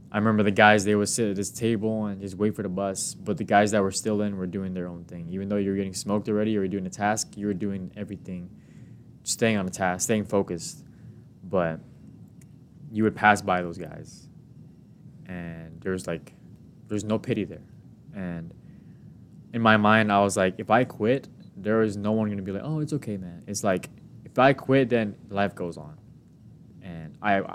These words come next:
I would have to see these guys still in the fight go by me and do their thing while I s-, if I were to, like, wait for that bus. So I definitely didn't wanna be a guy that waited for the bus to go home.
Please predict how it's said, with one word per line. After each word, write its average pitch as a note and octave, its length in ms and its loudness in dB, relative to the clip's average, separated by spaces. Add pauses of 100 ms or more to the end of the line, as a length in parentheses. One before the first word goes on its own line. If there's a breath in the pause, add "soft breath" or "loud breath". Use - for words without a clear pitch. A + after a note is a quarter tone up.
(180)
I G#2+ 100 6
would A#2 160 6
have A2+ 280 4
to A2+ 100 -6
see A#2 240 -2
these G#2 160 -2
guys G#2 320 0
still A2+ 340 0
in A2+ 240 -6
the G2+ 80 -6
fight A2 340 -2 (420)
go G2 120 2
by E2+ 300 -2
me D#2+ 300 -14
and F2 160 -16
do G2+ 100 -2
their F2+ 160 -4
thing E2+ 260 -14
while E2+ 160 -12
I F2+ 180 -8
s-, - 180 -14 (520 soft breath)
if - 140 -16
I F#2 140 2
were F2+ 100 0
to, E2+ 60 -2
like, E2 180 -8 (340)
wait G2 200 2
for G2 80 2
that E2 160 0
bus. E2+ 340 -4 (540 soft breath)
So G#2+ 100 6
I G#2+ 60 10
definitely C3+ 340 8
didn't B2 160 6
wanna A#2 200 6
be G#2+ 540 2
a G#2 60 -12
guy F#2+ 260 4
that F#2 120 0
waited F#2 240 -6
for - 80 -12
the F2 80 -12
bus F2 320 -10
to - 100 -16
go F2 160 -10
home. D#2 260 -16